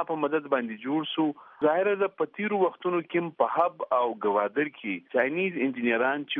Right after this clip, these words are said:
وو، هغه ټارګټ سولو او شپږ چاینیز انجینران چې وو، هغه مړه سولو. نو د هغه څه بعد، چونکې داسې حملې باندې وسولې، د هغه څه بعد بیا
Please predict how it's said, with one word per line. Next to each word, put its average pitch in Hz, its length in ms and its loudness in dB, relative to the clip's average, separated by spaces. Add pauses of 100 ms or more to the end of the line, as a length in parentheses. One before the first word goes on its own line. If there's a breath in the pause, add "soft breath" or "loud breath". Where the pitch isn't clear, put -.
وو، 175 160 2 (320 loud breath)
هغه 127 280 2 (440)
ټارګټ 110 460 -2
سولو 175 260 0 (420 loud breath)
او 127 60 6 (100)
شپږ 202 400 0
چاینیز 139 480 0
انجینران 117 560 2
چې - 40 -6 (100)
وو، 175 120 0 (120)
هغه 120 240 0
مړه 127 140 2 (100)
سولو. 92 260 -6 (160)
نو 160 160 2
د 170 80 2
هغه 220 240 2
څه 160 180 -4
بعد، 180 220 0
چونکې 165 380 -2
داسې 143 280 -2
حملې 113 280 2 (100)
باندې 151 240 -2
وسولې، 135 400 0 (320 loud breath)
د - 160 2
هغه 202 240 2
څه 156 80 -2 (160)
بعد 147 340 -2
بیا 135 160 4